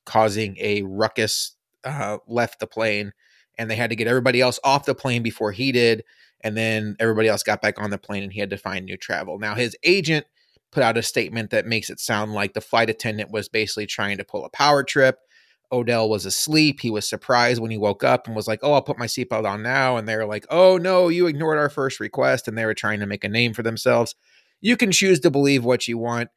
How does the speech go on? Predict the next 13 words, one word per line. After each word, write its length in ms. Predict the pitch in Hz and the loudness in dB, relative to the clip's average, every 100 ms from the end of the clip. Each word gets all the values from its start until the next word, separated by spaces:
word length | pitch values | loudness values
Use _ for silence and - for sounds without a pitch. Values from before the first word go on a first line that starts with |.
| _ _ _ _ - | _ _ _ _ -2
To 100 | 196 | -2
me, 280 | 226 220 220 147 | 0 -2 -2 0
I 80 | |
don't 200 | 190 208 | 2 0
think 240 | 147 175 160 | -2 -4 -2
this 140 | 143 | -4
is 120 | 127 | -4
anything 260 | 131 131 135 | -4 -4 -4
that 140 | 120 - | -6 -6
impacts 560 | 123 120 131 123 - | -8 -4 0 0 -2
him 300 | - 127 120 | -4 -4 -4
as 180 | - 110 | -4 -2
a, 140 | 110 | -4